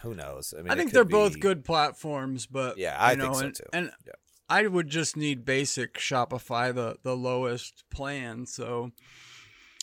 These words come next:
Speaker 2: um,
Speaker 1: You, until you start selling more, you know, that's the thing. When you
Speaker 2: Yeah,
Speaker 1: start selling
Speaker 2: yeah.
Speaker 1: more stuff, the upper plans make sense because you get the discount on the processing fees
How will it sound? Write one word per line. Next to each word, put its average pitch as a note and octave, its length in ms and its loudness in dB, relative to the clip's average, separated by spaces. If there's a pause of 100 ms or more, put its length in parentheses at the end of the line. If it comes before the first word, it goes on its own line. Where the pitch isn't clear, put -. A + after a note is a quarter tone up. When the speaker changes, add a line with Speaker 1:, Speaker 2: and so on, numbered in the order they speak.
(140)
Speaker 2:
um, A#2+ 460 -4
Speaker 1:
You, B2 200 2
until C#3+ 360 4
you G3 120 2
start E3 280 8
selling D3+ 380 4
more, E2 220 -4
you F2+ 120 -4
know, G2+ 120 2
that's A2+ 220 4
the F#2+ 80 -6
thing. A#2 300 0
When A2+ 120 0
you D#3 80 4
Speaker 2:
Yeah, C#3+ 100 8
Speaker 1:
start A#2 240 2
selling - 240 4
Speaker 2:
yeah. C#3 140 6
Speaker 1:
more G#2 180 -2
stuff, G#2 440 2
the F2 240 0
upper G#2 300 4
plans G#2+ 480 -4
make F2 220 -6
sense - 360 -2
because E2 380 -8
you E2 60 -12
get E2 180 -8
the D2 60 -16
discount D#2+ 540 -6
on E2 120 -6
the C#2+ 60 -14
processing D2+ 680 -6
fees F#2+ 580 -6